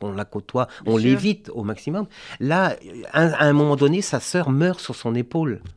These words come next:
Speaker 1: Celle
Speaker 2: C'est,
Speaker 1: de
Speaker 2: c'est,
Speaker 1: et,
Speaker 2: bien
Speaker 1: et,
Speaker 2: sûr.
Speaker 1: et c'est, c'est atroce, mais c'est dit avec pudeur. Ces scènes, elles seraient horribles pour nous. Elles font presque partie d'un quotidien,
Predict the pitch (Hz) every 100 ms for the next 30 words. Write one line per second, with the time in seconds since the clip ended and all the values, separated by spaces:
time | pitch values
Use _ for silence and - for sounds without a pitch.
0 | _ _ - 147 - - 156 131 - -
1 | - - 98 95 - - _ - 131 127
2 | 123 196 180 - _ _ _ _ - -
3 | 160 - 147 165 139 - 214 - 143 -
4 | 131 151 135 123 - 135 139 202 226 -
5 | - - - - - - - 135 - 208
6 | 165 120 - 127 147 170 165 - 135 123
7 | 156 240 - _ - - 120 170 160 214
8 | - 175 156 - 147 123 - 165 160 127
9 | 123 123